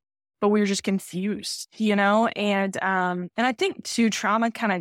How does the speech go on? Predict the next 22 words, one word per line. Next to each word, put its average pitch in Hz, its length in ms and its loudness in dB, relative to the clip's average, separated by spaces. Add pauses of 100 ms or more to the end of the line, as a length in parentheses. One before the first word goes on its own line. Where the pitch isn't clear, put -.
(120)
does 180 260 -4
that 254 240 0
to 285 120 -4
you. 302 160 2
It 185 140 0
leaves, 202 280 0
like, 190 160 -2
a 160 80 -6
haze 208 640 0
over 190 480 0 (320)
where 202 100 -2
things 226 240 2
just 196 200 -2
leave 196 180 0
cloudy, 202 500 2
you 202 140 2
know, 190 140 2
feel 202 240 0
cloudy. 196 420 2
You 185 160 -2
just 180 240 -4
need 196 560 -2